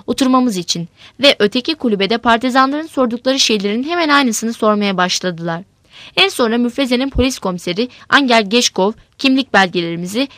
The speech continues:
ele geçme halinde polis kimliğimizi açıklayacak resim, belge ve benzeri ne varsa istedi. Aldı ve gözden geçirip yaktı hepsini. Ben kimlik belgemin sahte olduğunu, polisin bundan yararlanamayacağını,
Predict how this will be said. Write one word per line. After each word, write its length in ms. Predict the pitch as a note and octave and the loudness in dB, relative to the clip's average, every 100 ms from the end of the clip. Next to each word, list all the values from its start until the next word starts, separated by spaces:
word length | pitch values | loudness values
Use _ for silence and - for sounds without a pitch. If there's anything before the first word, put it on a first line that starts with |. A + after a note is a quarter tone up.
| - | 0
ele 200 | B3+ C#4 | 2 4
geçme 320 | B3+ - C4+ | 2 0 4
halinde 320 | B3 G3+ G#3+ | 4 4 0
polis 320 | A#3 A3+ A#3+ | 2 0 0
kimliğimizi 480 | - G#3 G3 G3 G3 | -2 -2 0 0 -2
açıklayacak 720 | F#3 - - A3 G#3+ A#3 A#3 _ - | -2 -2 0 2 4 2 0 _ 0
resim, 420 | G3+ - F3+ G#3 - - _ | 0 0 -2 -2 -4 -14 _
belge 420 | G3+ G3 E3+ A#3 | 4 4 4 2
ve 140 | B3 A3+ | 2 2
benzeri 420 | B3+ A#3+ C4+ D4 | 2 2 -2 0
ne 100 | E4 | 2
varsa 300 | A#3 G3+ A#3 | 2 2 -2
istedi. 440 | G#3+ - F#3 E3+ - _ - | -4 -4 -6 -6 -12 _ -2
Aldı 440 | G3 G3+ G3 C4 E4 _ A3+ | 4 4 4 -2 -4 _ 2
ve 60 | |
gözden 520 | A3+ A3 G#3+ A3+ B3 | 4 4 4 4 2
geçirip 440 | G#3 G3+ G#3 A#3 - | 2 -2 -4 -4 2
yaktı 340 | G#3 G3+ - | 2 2 -2
hepsini. 440 | F3+ - - E3 F#3 _ _ - - - | -8 -8 -10 -12 -12 _ _ -20 -20 4
Ben 180 | E4 G4 | 4 4
kimlik 380 | - D4+ E4+ - | -2 -4 -2 2
belgemin 360 | A3+ G#3 A3 | 2 2 0
sahte 400 | B3 B3 B3 C4 | 0 2 2 4
olduğunu, 440 | A3+ F3+ F3+ F#3+ B3+ - _ | 2 2 -2 -2 -4 -10 _
polisin 420 | D4 E4 - F4+ | 4 4 2 -2
bundan 260 | E4 D4 D4+ | 2 4 6
yararlanamayacağını, 1040 | C4+ B3 B3 B3+ C4 B3 F#3+ F#3 F3+ G3+ | 6 6 4 4 0 0 0 0 0 -2